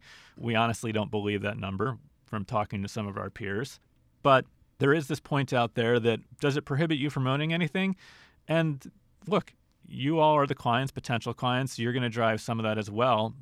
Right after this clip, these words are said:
But from our perspective, we're trying to document the risks, make sure that we get compensated for them, and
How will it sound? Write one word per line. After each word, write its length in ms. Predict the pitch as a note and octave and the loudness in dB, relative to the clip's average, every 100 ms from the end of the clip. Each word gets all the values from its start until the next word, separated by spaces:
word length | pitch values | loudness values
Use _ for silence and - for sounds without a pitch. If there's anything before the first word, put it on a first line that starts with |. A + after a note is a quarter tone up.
| A#2+ | -2
But 200 | A#2+ A2 | -2 -2
from 220 | - A#2+ | -4 -4
our 180 | C3 D3+ | -2 -2
perspective, 680 | D3 - A#2+ A2+ A2+ A2 - - - - _ - | -4 -2 -2 0 -2 -6 -8 -20 -20 -20 _ -8
we're 220 | A#2+ C#3+ | 0 0
trying 260 | - D3+ C3+ | 0 -2 -2
to 60 | |
document 640 | A2+ B2+ B2+ C3+ B2 A#2 | 0 2 2 0 -2 -2
the 100 | A#2 | -2
risks, 480 | A2 A2 - - - | -2 -2 -2 -10 -10
make 240 | B2+ B2+ - | -6 -4 -4
sure 200 | C#3 A#2+ | -4 -4
that 140 | A2+ | -4
we 140 | A#2 | -4
get 180 | A#2 - | -4 -4
compensated 720 | - A#2 - A2 A2+ G#2+ G#2 | -4 -4 -4 -8 -4 -2 -4
for 280 | - A2 G#2 | -6 -4 -4
them, 280 | G#2 G2+ G#2 _ _ | -4 -6 -8 _ _
and 500 | B2 A#2+ A#2 A#2 A#2 | -4 0 0 0 -2